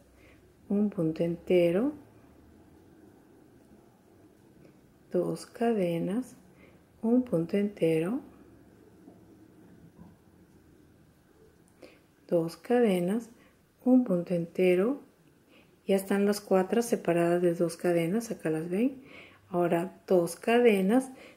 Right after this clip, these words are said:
Cuento al tercero, uno, dos, en el tercero otra vez medio punto, tres, tres, dos, dos cadenas, perdón, y medio punto. Seguí dos cadenas y medio punto.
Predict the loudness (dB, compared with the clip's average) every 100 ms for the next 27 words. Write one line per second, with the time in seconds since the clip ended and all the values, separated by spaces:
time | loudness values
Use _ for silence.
0 | _ _ -4 -2 0 0 2 2 2 2
1 | 2 0 2 4 4 0 -4 -4 0 2
2 | 2 0 0 0 -2 2 4 4 2 4
3 | 4 6 6 4 2 2 0 2 0 0
4 | -4 -4 -16 -12 -2 0 2 0 0 -10
5 | -16 -18 -2 2 2 4 4 6 4 4
6 | 4 6 6 6 4 2 0 -4 -6 -12
7 | -20 -20 -20 -20 -20 -18 -16 -8 -6 -4
8 | -4 -4 0 2 2 4 2 2 -4 -4
9 | -4 -4 -6 -6 -8 -10